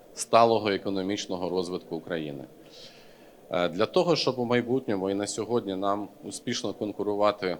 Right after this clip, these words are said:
на світових ринках, нам, як це не банально, зрозуміло, нам потрібна сучасна, актуальна I T-освіта,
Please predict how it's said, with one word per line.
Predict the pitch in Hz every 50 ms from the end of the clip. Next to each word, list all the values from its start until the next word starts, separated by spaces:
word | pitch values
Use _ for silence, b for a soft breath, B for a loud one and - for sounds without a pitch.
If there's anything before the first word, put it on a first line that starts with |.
| - -
на | - 92 95
світових | - - 104 101 - 104 95 101 95 - -
ринках, | 127 135 151 156 - 113 95 - - - - - - - - - - - - - - - - - -
нам, | 98 98 104 107 107 101 98 - - - - - - - - - - -
як | 90 - -
це | - 98
не | 87 85
банально, | 80 80 87 82 87 98 107 107 98 90 87 -
зрозуміло, | - - 87 90 87 80 92 95 107 120 113 107 101 92 - B B B B B B B B B B _
нам | 107 120 135
потрібна | 131 127 - - 107 123 113 113 110 104 95 90 82 - - - - - - - - - - - - - - - -
сучасна, | - - - 101 - - 120 127 - - 104 92
актуальна | 90 - - - 98 95 107 107 107 101 87 82 -
I | 92 90 87 - -
T-освіта, | 101 90 82 - - - 87 80 - - 69 69